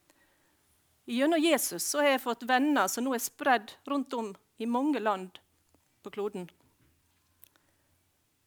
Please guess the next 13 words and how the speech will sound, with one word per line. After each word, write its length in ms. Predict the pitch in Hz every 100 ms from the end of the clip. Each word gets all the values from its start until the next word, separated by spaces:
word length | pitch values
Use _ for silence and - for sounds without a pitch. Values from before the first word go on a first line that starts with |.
| _ _
Men 120 | 233
fremdeles 840 | 226 285 277 359 269 185 - - - _ _ _ _ _ _ _
er 60 | 240
det 60 | 254
mange 340 | 254 269 277
som 140 | 240 247
ikke 240 | - 247
kjenner 340 | - 220 233 202
Jesus. 440 | 202 160 - - _ _ _ _ _ _ _ _ _ _
Derfor 300 | 330 - 262
skal 240 | - 240 -
ordet 320 | 311 269 214
om 160 | 214